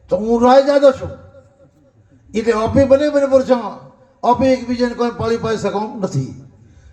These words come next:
આપણે રાહ જોઈને બેહો, હવે કોઈક ત્રીજેને આવવા દો.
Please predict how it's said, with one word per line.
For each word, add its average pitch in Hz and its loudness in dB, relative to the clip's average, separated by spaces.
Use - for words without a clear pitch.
આપણે 226 -2
રાહ 226 -2
જોઈને 214 -4
બેહો, 233 2
હવે 202 0
કોઈક 202 -10
ત્રીજેને 233 -4
આવવા 226 -4
દો. 156 -14